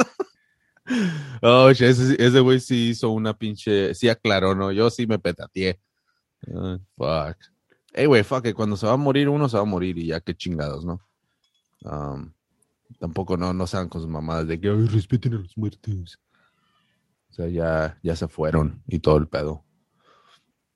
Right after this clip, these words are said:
No mames, mi camarada, eh, ah, llegó a la, al jale, güey, con, estaba cagando de risa, güey. Llegó con una camisa, güey,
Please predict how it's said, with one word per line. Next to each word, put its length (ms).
No 120
mames, 260
mi 140
camarada, 500
eh, 140
ah, 160
llegó 260
a 40
la, 280
al 280
jale, 260
güey, 220
con, 400
estaba 240
cagando 320
de 60
risa, 260
güey. 180
Llegó 240
con 160
una 160
camisa, 480
güey, 320